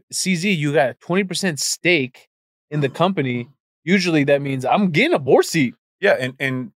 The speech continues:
Speaker 2: look, if you're a, if you're on the board of direct-, I've been on the board of several companies, like, I, I get it.
Speaker 1: Right.
Speaker 2: You know, your job is oversight of what the management team is doing.
Speaker 1: A hundred
Speaker 2: Like,
Speaker 1: percent.
Speaker 2: you know, you're accountable.
Speaker 1: Right.
Speaker 2: You guys wrote these big-ass checks and didn't wanna be on their board?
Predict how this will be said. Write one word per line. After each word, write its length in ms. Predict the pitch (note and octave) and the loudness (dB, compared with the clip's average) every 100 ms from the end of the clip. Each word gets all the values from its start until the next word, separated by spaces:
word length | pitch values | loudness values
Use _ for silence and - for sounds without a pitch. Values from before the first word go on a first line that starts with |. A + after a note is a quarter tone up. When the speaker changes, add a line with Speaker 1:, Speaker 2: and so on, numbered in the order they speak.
| _ _ _ _ | _ _ _ _
Speaker 2:
look, 160 | G#3 - _ _ | -6 -6 _ _
if 180 | - A#2 | -8 0
you're 180 | F3 G#3+ | 2 4
a, 60 | - | 2
if 100 | A2 | -4
you're 80 | E3 | -4
on 60 | G3+ | -4
the 60 | |
board 160 | C3 B2 | -4 -4
of 40 | |
direct-, 180 | A2+ A#2+ | -2 0
I've 120 | A#2 | -2
been 80 | C3 | -2
on 60 | B2 | -6
the 40 | |
board 220 | A#2 A#2+ | -2 -2
of 180 | A2 G#2 | -2 -6
several 200 | - A2 | -8 -8
companies, 320 | A2 G2+ C#3 | -8 -8 -8
like, 80 | A#2+ | -8
I, 180 | G2+ - | -6 -6
I 40 | F#2+ | -8
get 140 | G2+ | -8
it. 100 | C3 _ _ _ _ | -8 _ _ _ _
Speaker 1:
Right. 200 | B2+ A2 _ _ _ - | -12 -12 _ _ _ -6
Speaker 2:
You 80 | A2 | -2
know, 80 | |
your 220 | G2+ A2+ D#3+ | 0 0 0
job 500 | A#2+ A2+ A#2 F3 - _ _ _ _ A#2+ | 2 2 2 0 -4 _ _ _ _ 0
is 80 | |
oversight 560 | D3+ A3 D#4 - G2 D#2+ _ _ _ _ _ - | 4 4 2 -4 -8 -10 _ _ _ _ _ 0
of 140 | D3 | 2
what 160 | D#3+ C3+ | 2 -2
the 80 | C3+ | -2
management 360 | D3+ E3 E3 | -2 -2 -6
team 160 | F3 D#3+ | -8 -6
is 60 | |
doing. 260 | C3 G3+ A#2+ | -4 -4 -6
Speaker 1:
A 40 | |
hundred 260 | B2+ C#3 D3 | -12 -10 -10
Speaker 2:
Like, 80 | D3 | -10
Speaker 1:
percent. 360 | C3+ F#3+ E3 | -8 -6 -6
Speaker 2:
you 220 | C#3 C#3 C#3 | -10 -4 -2
know, 40 | |
you're 200 | B2 C#3+ F#3 | 0 0 0
accountable. 500 | - A3+ B3 G#2 - _ _ _ _ | -2 -2 -2 -4 -16 _ _ _ _
Speaker 1:
Right. 320 | C3+ G3 A#2+ _ _ _ _ _ _ | 2 2 0 _ _ _ _ _ _
Speaker 2:
You 120 | D#3 | 0
guys 240 | B3+ F#4 A3+ | 2 2 2
wrote 200 | F#3+ C#4 | 2 2
these 160 | A#3+ | -2
big-ass 520 | D#3 D3 A#3 C4 B3 - | -4 -2 0 0 0 -2
checks 320 | G3+ C#4+ - | 0 0 -2
and 120 | F#3 | -2
didn't 180 | G3+ A3 | 0 2
wanna 140 | A#3+ F#3 | 0 0
be 140 | G#3+ | 2
on 100 | B3+ | 2
their 100 | F#3+ | 0
board? 300 | C3+ G3+ G4+ | 2 4 4